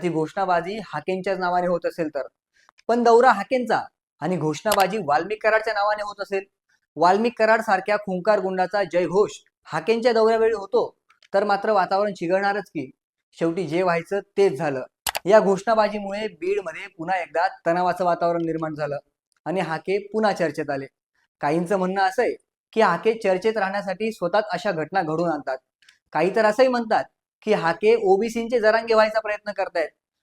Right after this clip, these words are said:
याबद्दल सविस्तर आम्ही आमच्या या व्हिडिओत सांगितलंय, त्या व्हिडिओची लिंक मी डिस्क्रिप्शनमध्ये टाकतोय. असो,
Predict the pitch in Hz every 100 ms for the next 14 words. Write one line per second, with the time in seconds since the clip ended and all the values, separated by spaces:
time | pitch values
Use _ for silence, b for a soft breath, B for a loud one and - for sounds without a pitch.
0 | _ 151 165 175 - 208 - 170 196 220
1 | 202 208 202 214 214 185 190 214 220 214
2 | 220 165 131 _ _ - 214 214 208 233
3 | 226 233 233 233 226 214 233 233 220 202
4 | 190 160 - 131 _ _ _ b b 220
5 | 214 139 -